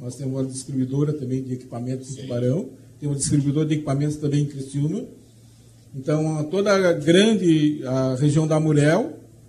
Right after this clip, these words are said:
Speaker 1: né, e a região aqui da, da AMESC e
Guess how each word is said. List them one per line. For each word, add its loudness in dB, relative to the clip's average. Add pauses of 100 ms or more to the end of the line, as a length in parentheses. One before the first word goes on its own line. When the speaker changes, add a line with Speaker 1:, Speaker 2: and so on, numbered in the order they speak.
(120)
Speaker 1:
né, 0
e 4
a 6
região 2
aqui -4
da, 0
da -2
AMESC -2
e -6